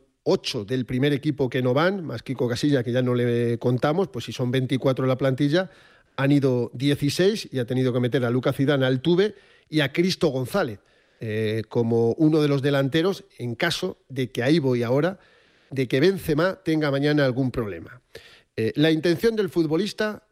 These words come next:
como contamos el otro día aquí en Onda Cero, era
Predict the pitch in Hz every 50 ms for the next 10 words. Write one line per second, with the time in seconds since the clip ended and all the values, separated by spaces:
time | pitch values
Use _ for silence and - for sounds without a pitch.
0 | _ _ _ _ 120 117 117 127 117 131 127 131 120 175 175 160 139 - 139 156
1 | 147 160 151 139 135 127 120 - 156 151 143 139 131 127 123 - 156 156 165 165
2 | - _ _ _ 165 175 175 185 185 196 - _